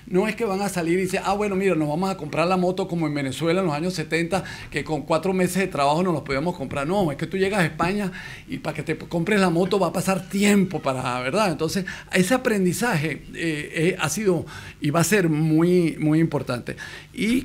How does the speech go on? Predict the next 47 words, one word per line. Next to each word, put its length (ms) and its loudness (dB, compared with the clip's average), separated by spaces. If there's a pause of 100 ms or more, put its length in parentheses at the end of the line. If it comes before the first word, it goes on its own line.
(100)
sí 240 -2
quería 280 2
separar 380 2
un 120 -2
poquito 320 0
el 60 0
populismo 580 0 (200)
de 140 -2
la 100 2
época 260 -2
de 20 -2
Carlos 260 2
Andrés 280 4
Pérez, 320 0
que 80 -4
era 100 -2
un 80 -6
populismo 480 -2
a 40 2
veces 240 0
de 120 0
redistribución, 960 2 (280)
pero 200 0
no 100 -2
era 80 0
un 160 0
populismo 560 2
totalitario 720 0
en 40 -2
el 80 -6
que 100 -4
se 140 -4
metía 320 -2
en 120 0
tus 180 0
ideas, 340 4
en 80 -4
tu 140 -6
casa, 80 -2 (200)
en 100 -4
tu 100 -2
manera 320 4
de 140 0
ser, 280 0 (440)
¿verdad? 420 0
Sino 260 -2
que 220 0